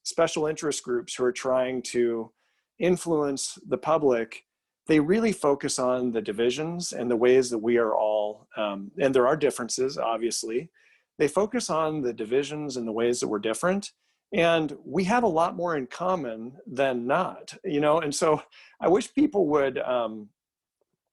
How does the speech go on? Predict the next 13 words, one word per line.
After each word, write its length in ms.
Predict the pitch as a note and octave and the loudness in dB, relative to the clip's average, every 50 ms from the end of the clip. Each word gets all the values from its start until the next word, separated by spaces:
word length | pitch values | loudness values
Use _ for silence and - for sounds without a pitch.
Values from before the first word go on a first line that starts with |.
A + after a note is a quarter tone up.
| _ - - C#3 A#2+ | _ -14 -14 -6 -2
be 240 | D3 D3+ D3+ D#3+ | 0 2 2 2
a 140 | - B2 B2 B2+ | 2 2 0 2
little 180 | D3 D3+ D#3 D3+ | 2 2 2 2
more 120 | D3 C3+ B2+ | 2 4 2
open-minded 720 | C3 C#3+ - D#3 C#3 A#2+ A2+ A2+ A#2 B2 C#3 D#3 E3 D#3+ | 2 2 0 0 -2 -2 -2 -2 -2 0 0 0 0 0
and 160 | D3+ A#2+ A#2 | -4 -6 -6
tolerant 600 | - - B2 A#2 A#2 C3 C#3 D#3+ F3 F#3 F#3+ - - | -2 0 0 2 2 2 0 -2 -6 -8 -10 -12 -10
in 220 | - A#2+ A#2+ B2 B2 | -10 -6 -6 -4 -2
their 320 | B2 B2 A#2+ A#2 A2+ - | -2 -2 -2 -4 -6 -8
engagement 560 | A#2+ A#2 A2 A2 A2+ A#2+ A#2+ - D#3 D3 D3 | -12 -10 -6 -4 -4 -4 -4 -4 -6 -4 -2
with 160 | D3 D3 C#3+ | -2 -2 0
one 160 | D3 D#3 D3+ D3+ | 0 0 0 2
another 540 | D3+ D3+ D3 D3 E3 E3+ F3+ F#3 F#3 - | 2 2 2 4 2 0 0 -2 -6 -10